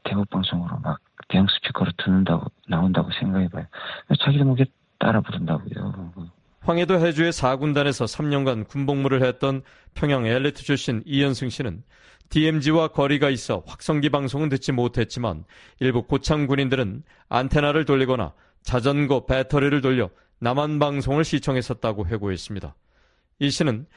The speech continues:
Speaker 2: 자신도 몰래 음악을 녹음해 듣곤 했었다며 요즘의 장마당 세대 병사들은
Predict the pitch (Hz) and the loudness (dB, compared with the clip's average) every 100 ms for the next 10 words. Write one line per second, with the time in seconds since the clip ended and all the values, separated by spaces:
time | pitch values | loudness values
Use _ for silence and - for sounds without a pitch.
0 | _ _ - 139 160 160 151 147 160 131 | _ _ 0 2 2 2 2 2 2 2
1 | 127 151 156 151 139 147 127 - 151 139 | 2 2 2 2 2 0 -2 -4 0 2
2 | 135 - 127 123 127 87 _ _ _ _ | 0 -2 -2 -2 -4 -6 _ _ _ _
3 | - 139 151 143 - 139 147 151 156 151 | -2 0 2 2 2 0 2 2 0 -2
4 | - 147 139 135 123 123 123 127 | 0 0 0 -2 -2 -2 -2 -4